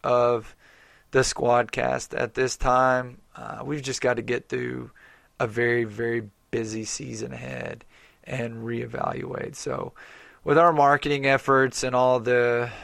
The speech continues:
YouTube and different outlets that you see us on, uh, we travel so much, and all the editing of, of photos and videos and just the day-to-day administrative type stuff,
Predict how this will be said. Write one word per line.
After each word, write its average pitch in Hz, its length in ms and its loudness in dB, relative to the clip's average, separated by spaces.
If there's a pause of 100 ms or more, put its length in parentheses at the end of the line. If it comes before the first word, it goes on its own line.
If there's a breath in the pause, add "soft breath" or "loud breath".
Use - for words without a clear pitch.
(380 loud breath)
YouTube 135 840 0
and 120 140 -4
different 127 300 0
outlets 127 460 0
that 123 180 0
you 123 80 -10
see 127 260 0
us 123 160 -2
on, 120 480 0 (400 loud breath)
uh, 131 100 -6
we 123 140 -6
travel 139 400 2
so 127 240 0
much, 123 360 0
and 127 80 -2
all 131 100 4
the 127 160 2
editing 120 520 0
of, 120 240 -10
of 120 200 -10
photos 131 840 2
and 117 220 -10
videos 120 760 2
and 117 240 -8 (360 loud breath)
just - 240 -4
the 131 100 2
day-to-day 123 680 6
administrative 120 880 -2 (220)
type 117 300 0
stuff, 117 520 0